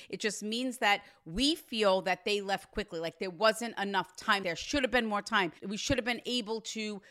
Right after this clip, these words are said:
prevent this, or we should have been able to give her more of a, m-, more of a quantity of life. Does that make sense?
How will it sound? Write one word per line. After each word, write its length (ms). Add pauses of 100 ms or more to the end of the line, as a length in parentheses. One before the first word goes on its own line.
(280)
prevent 520
this, 220
or 160
we 140
should 340
have 140
been 160
able 240
to 100
give 200
her 120
more 360
of 200
a, 180
m-, 180
more 240
of 120
a 60 (300)
quantity 680
of 140
life. 580 (280)
Does 120
that 160
make 140
sense? 500